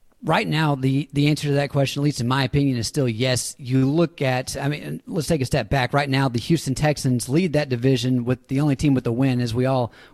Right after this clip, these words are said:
were predicting coming into the year. And, I mean, obviously, the Jacksonville Jaguars, no one's expecting a whole lot from Urban Meyer and his staff down there right now.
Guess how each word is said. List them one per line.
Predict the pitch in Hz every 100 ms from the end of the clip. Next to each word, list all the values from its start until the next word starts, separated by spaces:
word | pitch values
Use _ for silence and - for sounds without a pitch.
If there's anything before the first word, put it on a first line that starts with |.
| -
were | 139
predicting | 127 127 139 131 123
coming | 139 127
into | 127 123
the | 117
year. | 113 135 120 - - -
And, | 139 135 131 120 - - _ -
I |
mean, | 120
obviously, | 151 147 131 147
the | 127
Jacksonville | 120 135 131 127 117
Jaguars, | 143 139 127 127 123 117 - _ -
no | 156 143
one's | 139 127
expecting | - 139 123 127
a | 113
whole | 127
lot | 123 123 -
from | 120
Urban | 139 131 123
Meyer | 123 120 120
and | 113
his | 123 120
staff | 131 120
down | 123 117
there | 117 117
right | 113
now. | 117 117